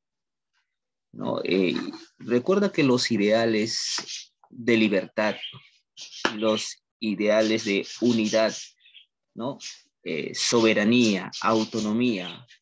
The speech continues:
unificación también, están, eh, propagándose por Europa.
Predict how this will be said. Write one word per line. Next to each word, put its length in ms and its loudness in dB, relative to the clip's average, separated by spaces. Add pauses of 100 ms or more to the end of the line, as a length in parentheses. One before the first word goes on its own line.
(340)
unificación 1120 0
también, 500 -12
están, 580 0 (400)
eh, 500 -8
propagándose 880 0
por 180 -4
Europa. 520 -10